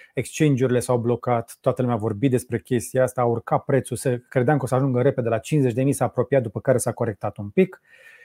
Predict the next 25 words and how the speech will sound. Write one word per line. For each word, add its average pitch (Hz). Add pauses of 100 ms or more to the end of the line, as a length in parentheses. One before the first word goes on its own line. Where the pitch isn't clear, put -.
(120)
Însă 190
mai 165
avem 208
o 220
știre 147
drăguță 117
despre, 139 (340)
uh, 120
Tesla 151
și 123
Bitcoin, 165
dar 147
nu 165
probabil 143
așa 127
cum 120
vă 110
așteptați. 110
Avem 175
o 208
știre, 165
uh, 131 (560)
despre 160
o 165
companie 127